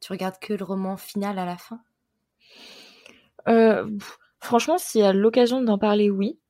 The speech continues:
Speaker 2: Après, je sais pas trop dans l'édition de, euh, moi, je, j'ai l'impression que tu reçois quand même des manuscrits un minimum, euh, construits. Et du coup, euh, 'fin,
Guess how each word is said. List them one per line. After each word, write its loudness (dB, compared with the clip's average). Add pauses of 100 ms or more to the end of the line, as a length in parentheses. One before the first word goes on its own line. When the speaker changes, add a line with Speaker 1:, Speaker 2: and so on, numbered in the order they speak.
(400)
Speaker 2:
Après, 0
je -2
sais -2
pas 2
trop 0
dans 0
l'édition -4
de, -4 (840)
euh, -2
moi, 4
je, -2
j'ai -2
l'impression -2
que 2 (300)
tu -6
reçois 0
quand 0
même 4
des 0
manuscrits -4
un 0
minimum, 2
euh, -4 (500)
construits. -4 (600)
Et 2
du -2
coup, 2
euh, 0
'fin, -4